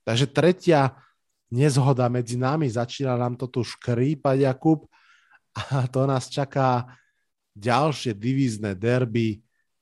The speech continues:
Buccaneers, Saints, súboj Tampy z New Orleans bol v tej predošlej sezóne jednou z osôb základnej časti, no ale teraz sa už píše dvetisícdvadsaťjeden.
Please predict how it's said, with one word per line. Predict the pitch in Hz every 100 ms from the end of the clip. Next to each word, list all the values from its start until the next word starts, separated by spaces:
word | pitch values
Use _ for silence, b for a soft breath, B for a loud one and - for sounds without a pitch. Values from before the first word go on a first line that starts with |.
| _
Buccaneers, | 104 101 135 131 156 127 123 110 101 - - _ -
Saints, | - - 120 123 131 123 - - _ _ _ _ _ _ _
súboj | - - - 160 170 147 123 - _ _ _ _
Tampy | 156 151 165 - 170 175 175
z | 139 147 131
New | 131 151
Orleans | 139 143 143 156 143 127
bol | 127 127 123 107
v | -
tej | - 123
predošlej | 143 147 156 156 131
sezóne | 147 139 147 139 131
jednou | 127 131
z | 113
osôb | - 156 127 - 135
základnej | 101 127 135 - 147 135 110
časti, | - 123 127 - - 175 170 b b b b -
no | 165
ale | 165 180 156
teraz | 156 147
sa | 160
už | 131
píše | - 127 135
dvetisícdvadsaťjeden. | 110 113 - 127 110 110 107 110 98 123 135 139 135 135